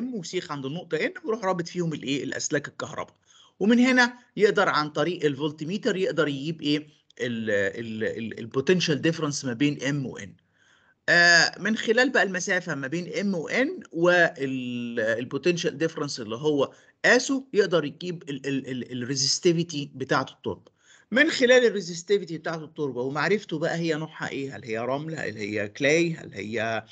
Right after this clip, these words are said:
آه، حجر، يقدر ان هو، آه، يدخل في جداول، ومن معرفة، آه، ال-، الريزيستيفيتي بتاعة التربة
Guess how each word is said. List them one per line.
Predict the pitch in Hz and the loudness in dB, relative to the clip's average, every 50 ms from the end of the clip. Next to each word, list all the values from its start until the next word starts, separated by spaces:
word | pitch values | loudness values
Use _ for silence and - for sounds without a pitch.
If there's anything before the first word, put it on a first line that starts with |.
| - - - _ _ _ _ - | -20 -20 -20 _ _ _ _ -6
آه، | 90 110 110 110 107 104 101 101 98 | -4 -4 -2 -2 -2 0 0 -2 -2
حجر، | - - 180 190 185 214 220 214 - _ - - - _ - | 0 2 2 4 4 4 2 2 0 _ -20 -20 -10 _ 4
يقدر | 170 202 196 156 180 165 151 | 6 6 6 6 4 2 2
ان | 143 139 | 0 -2
هو، | 135 151 185 196 202 214 202 202 - _ _ _ _ _ _ _ _ _ _ _ _ _ _ _ _ _ _ _ _ _ - | -4 -2 2 2 2 2 2 -2 -12 _ _ _ _ _ _ _ _ _ _ _ _ _ _ _ _ _ _ _ _ _ -6
آه، | 135 143 143 143 143 | -4 -2 0 0 2
يدخل | 139 170 185 - - 165 151 | 2 2 0 0 -2 -8 -8
في | - - 135 | -6 -6 -4
جداول، | 113 170 165 160 185 220 240 254 277 285 - - _ _ _ - | -4 -2 0 2 2 2 2 2 0 -2 -4 -8 _ _ _ -2
ومن | 131 156 196 202 185 170 165 160 | 2 4 4 4 4 2 0 0
معرفة، | 156 131 127 151 165 165 165 160 - - - _ _ _ _ _ - | 0 0 0 0 -2 -2 -4 -6 -8 -8 -14 _ _ _ _ _ -6
آه، | 120 123 120 120 123 117 117 123 123 120 117 113 113 113 - - 127 | -2 0 0 2 0 0 0 0 0 0 0 0 0 0 -2 -2 -4
ال-، | 123 123 120 120 113 95 - 123 123 113 | -6 -6 -6 -6 -6 -6 -4 -4 -6 -6
الريزيستيفيتي | 110 127 123 - 131 127 - - 185 180 180 196 170 156 | -6 -6 -6 -6 -6 -6 0 4 4 4 4 2 -4 -4
بتاعة | - - 135 131 135 | -2 -2 -2 -2 -2
التربة | 135 123 _ - 185 202 214 208 269 294 | -6 -10 _ -2 -2 -2 0 0 -2 -2